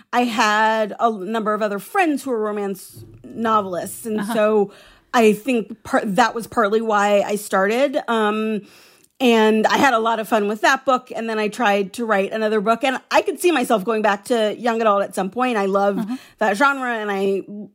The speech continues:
Speaker 1: like, I find teenagers kind of endlessly fascinating 'cause it's such a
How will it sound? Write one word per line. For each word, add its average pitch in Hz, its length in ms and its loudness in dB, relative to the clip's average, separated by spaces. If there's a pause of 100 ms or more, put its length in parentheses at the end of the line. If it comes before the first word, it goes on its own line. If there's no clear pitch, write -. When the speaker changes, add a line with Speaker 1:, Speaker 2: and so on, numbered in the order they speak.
(220)
Speaker 1:
like, 202 320 -4
I 214 100 0
find 214 240 0
teenagers 214 520 0
kind 190 160 -2
of 185 80 -6
endlessly 208 400 -2
fascinating 240 640 -2
'cause 202 180 -2
it's - 160 -12
such 220 180 -6
a 208 200 -4